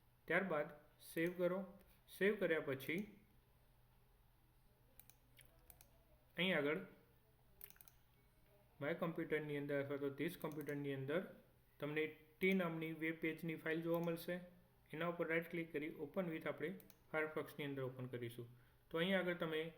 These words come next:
જોઈ શકશો કે રોલ નંબર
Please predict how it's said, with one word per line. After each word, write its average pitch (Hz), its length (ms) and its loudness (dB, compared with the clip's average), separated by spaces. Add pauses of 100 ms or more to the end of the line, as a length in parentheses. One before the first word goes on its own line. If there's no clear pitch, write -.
(3750)
જોઈ 180 220 6
શકશો 156 340 -4 (400)
કે 143 160 2
રોલ 165 240 6
નંબર 170 320 4